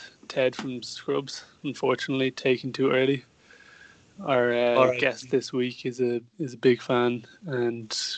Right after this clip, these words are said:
Speaker 1: wanted to give that kinda, yeah, sh-, shout out or feedback. Well, I can't think of the right word for it. Anyway.
Speaker 2: Homage.
Speaker 1: Yeah. Yeah, homage. Oh, perfect. You put it so eloquently.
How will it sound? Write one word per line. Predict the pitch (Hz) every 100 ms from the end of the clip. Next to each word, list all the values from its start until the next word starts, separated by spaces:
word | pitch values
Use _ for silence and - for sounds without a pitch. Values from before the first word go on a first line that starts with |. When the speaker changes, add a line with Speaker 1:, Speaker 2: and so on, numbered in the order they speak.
| - - -
Speaker 1:
wanted | 139 120 120 117
to | 135 127 123 123
give | 120 131 120
that | 120 -
kinda, | 131 127 113 - _ _ _ -
yeah, | 127 135 - _ - - - - - -
sh-, | - - -
shout | - 131 127
out | 135 151 147
or | 135 139
feedback. | - 147 135 147 143 - - - _ _ _
Well, | 165 156
I | 143
can't | - 131
think | 123 123
of | 123
the | 120
right | 131
word | 139 131
for | -
it. | 143 - - _ _ - - - - - - - - - _ _ - - _ _ _ _ _ -
Anyway. | 131 139 139 120 - - _ _ - - -
Speaker 2:
Homage. | 139 127 131 123 107 - - _ _ _ _ _ _ _ -
Speaker 1:
Yeah. | 131 123 113
Yeah, |
homage. | 104 - 110 113 110 104 -
Oh, | 151 _
perfect. | - 147 135 - - - _ -
You | 127
put | -
it | 127
so | - 120
eloquently. | 117 127 - - 143